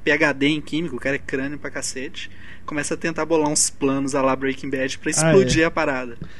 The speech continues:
Speaker 2: E
Speaker 1: Tipo,
Speaker 2: ele é, na
Speaker 1: ele é, ele é
Speaker 2: verdade, ele
Speaker 1: fodão,
Speaker 2: é
Speaker 1: é.
Speaker 2: formado
Speaker 1: Tudo
Speaker 2: em
Speaker 1: lá que eles comentam é
Speaker 2: química
Speaker 1: realmente
Speaker 2: nuclear,
Speaker 1: coisa
Speaker 2: sei lá, alguma
Speaker 1: que ele
Speaker 2: coisa
Speaker 1: é
Speaker 2: assim.
Speaker 1: na vida real mesmo.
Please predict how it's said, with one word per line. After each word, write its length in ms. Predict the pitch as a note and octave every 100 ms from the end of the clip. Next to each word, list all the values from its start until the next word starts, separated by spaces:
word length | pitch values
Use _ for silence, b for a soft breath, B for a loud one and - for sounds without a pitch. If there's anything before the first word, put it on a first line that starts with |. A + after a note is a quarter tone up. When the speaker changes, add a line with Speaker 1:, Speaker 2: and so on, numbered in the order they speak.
| B -
Speaker 2:
E 120 | C#3 C#3
Speaker 1:
Tipo, 140 | F3
Speaker 2:
ele 100 | B3+
é, 280 | D3 G#3 C4+
na 280 | C#3 B2 C3
Speaker 1:
ele 140 | A#2 G2+
é, 140 | G2+
ele 80 | C3+
é 40 |
Speaker 2:
verdade, 400 | B2+ B2+ D3 G3
ele 80 | F#3+ D3+
Speaker 1:
fodão, 180 | D3 E3+
Speaker 2:
é 80 |
Speaker 1:
é. 40 | -
Speaker 2:
formado 320 | G3+ E3+ D3
Speaker 1:
Tudo 140 | E3 -
Speaker 2:
em 40 |
Speaker 1:
lá 140 | A3+
que 100 | G#3+
eles 200 | G3+ - -
comentam 560 | A#3+ F#3 F3 A3+ -
é 40 | E3
Speaker 2:
química 180 | E3 F3
Speaker 1:
realmente 280 | G3 B2+ C3+
Speaker 2:
nuclear, 280 | - B2
Speaker 1:
coisa 260 | A2+ F#3 C#3
Speaker 2:
sei 100 | B2+
lá, 80 | A#2+
alguma 240 | A#2+ C#3
Speaker 1:
que 100 | C#3+
ele 120 | F#3+ A3+
Speaker 2:
coisa 120 | G3+
Speaker 1:
é 40 |
Speaker 2:
assim. 80 | G3
Speaker 1:
na 40 |
vida 180 | G3 F#3
real 280 | A3 F#3+ F3
mesmo. 360 | D3+ C3 B2+